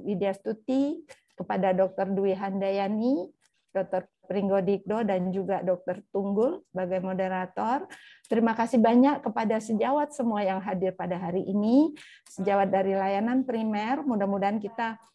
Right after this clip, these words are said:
suatu saat bisa berkumpul kembali, eh, dan mudah-mudahan bisa secara, eh, luring, tidak, eh, secara daring seperti ini. Jadi diskusi kita bisa lebih hidup. Eh, terima kasih banyak. Mohon maaf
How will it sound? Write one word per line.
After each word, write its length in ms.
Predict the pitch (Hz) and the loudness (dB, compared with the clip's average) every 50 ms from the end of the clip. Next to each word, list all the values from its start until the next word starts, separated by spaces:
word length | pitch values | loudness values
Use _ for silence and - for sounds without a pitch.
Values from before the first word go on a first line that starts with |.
| _ _ _ _ - | _ _ _ _ -14
suatu 320 | - - 196 208 - - | -6 -4 -4 -2 0 -2
saat 480 | 196 190 - 208 - - - 226 220 - - - | -4 -2 -2 -4 -2 0 0 0 0 0 -2 0
bisa 240 | 202 202 208 214 202 196 | 0 0 4 4 4 6
berkumpul 580 | 196 202 208 202 208 - 214 214 208 214 208 202 | 6 4 4 4 4 4 4 4 4 4 2 0
kembali, 800 | 208 208 208 196 185 180 185 180 190 220 233 254 285 311 330 359 - - - - - _ - 190 196 | 2 0 2 2 2 2 2 2 2 2 2 2 2 0 0 -4 -6 -12 -20 -20 -20 _ -12 -4 -2
eh, 240 | 190 196 196 196 190 180 | 0 2 2 2 2 2
dan 160 | 196 196 202 | 2 2 2
mudah-mudahan 720 | 202 196 190 196 190 180 202 214 190 196 220 240 240 240 233 | 2 0 0 0 0 0 -2 -4 -2 -2 -2 0 0 2 2
bisa 320 | 202 196 196 - - 196 190 | 0 0 -2 -2 -2 -2 -2
secara, 760 | - - 196 - - - - 185 185 185 180 185 185 185 185 - _ _ _ _ _ _ _ - - | -2 -6 -10 -6 -4 -4 -2 0 2 2 2 2 0 -2 -2 -6 _ _ _ _ _ _ _ -8 -2
eh, 280 | 202 196 202 208 202 208 | 0 0 2 2 2 2
luring, 560 | 226 226 247 262 262 247 226 196 180 175 156 - _ - | 4 4 4 4 4 2 2 0 -2 -4 -6 -10 _ -6
tidak, 260 | 196 185 190 175 - - - - | -4 -2 0 -2 -2 -4 -8 -4
eh, 260 | - 175 190 185 180 | -2 0 0 0 0
secara 480 | 190 185 - - - 214 196 196 196 190 | -2 -4 -8 -8 -4 -2 0 0 2 2
daring 240 | 190 190 185 202 196 | 2 2 0 0 -4
seperti 320 | - - - - - 202 | -6 -8 -8 -2 0 0
ini. 160 | 196 202 185 | 0 0 -2
Jadi 240 | 190 190 180 185 196 | -2 0 -2 0 0
diskusi 400 | 185 180 185 180 - 190 180 - | -2 -2 -4 -4 -6 -8 -8 -8
kita 240 | - - 185 185 185 | -6 -6 -4 -4 -2
bisa 320 | 180 175 180 175 180 180 | -4 -4 -4 -6 -4 -2
lebih 320 | 180 175 170 175 175 170 170 175 - - _ _ _ _ _ _ _ _ - 214 | -2 -2 0 0 0 0 0 -2 -8 -20 _ _ _ _ _ _ _ _ 0 4
hidup. 240 | 196 - 196 196 - - _ - - _ _ _ _ - - - - - _ - | 6 6 4 4 0 -18 _ -20 -20 _ _ _ _ -20 -20 -20 -20 -20 _ -4
Eh, 140 | - 170 185 175 | -2 -2 0 2
terima 220 | 185 196 196 190 | 2 2 2 2
kasih 180 | 214 202 214 202 | 2 2 2 4
banyak. 540 | 190 202 196 202 196 208 214 220 214 202 - | 6 6 6 6 4 4 2 2 2 2 2
Mohon 480 | 208 208 196 202 185 196 208 196 202 | 2 2 4 4 4 2 4 2 2
maaf 320 | - - - 254 254 - | 0 0 0 0 -2 -2